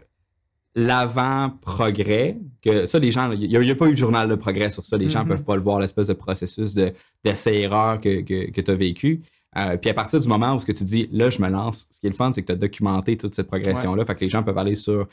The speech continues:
Speaker 1: justement, lire les échanges, lire les questionnements que t'as eus. Fait que ça, ça a une valeur incroyable. Et, euh, justement, tu sais, comme pour renchérir un peu sur le, le, le, l'espèce de, de,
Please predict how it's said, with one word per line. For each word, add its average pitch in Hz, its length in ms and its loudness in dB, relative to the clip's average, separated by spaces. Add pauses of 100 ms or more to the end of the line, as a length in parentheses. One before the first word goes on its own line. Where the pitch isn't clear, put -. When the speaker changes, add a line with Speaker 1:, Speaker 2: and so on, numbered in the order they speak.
(180)
Speaker 1:
justement, 107 300 0
lire 113 260 4
les 113 160 2
échanges, 107 400 0
lire 113 140 2
les 113 100 -2
questionnements 104 460 0
que 101 60 -6
t'as 101 80 2
eus. 110 180 4 (300)
Fait 87 60 -2
que 90 80 -10
ça, 160 60 2
ça 98 120 0
a 98 60 0
une 95 80 0
valeur 95 200 0
incroyable. 101 560 -2 (280)
Et, 175 320 2 (260)
euh, 90 220 -2
justement, 110 400 0
tu 143 60 -4
sais, 147 60 -2
comme 113 140 0
pour 98 160 -2
renchérir 113 460 0
un 117 80 2
peu 143 160 2
sur 113 440 -2
le, 95 180 2
le, 92 160 0
le, 90 300 -4 (320)
l'espèce 113 400 0
de, 95 320 4
de, 64 120 -12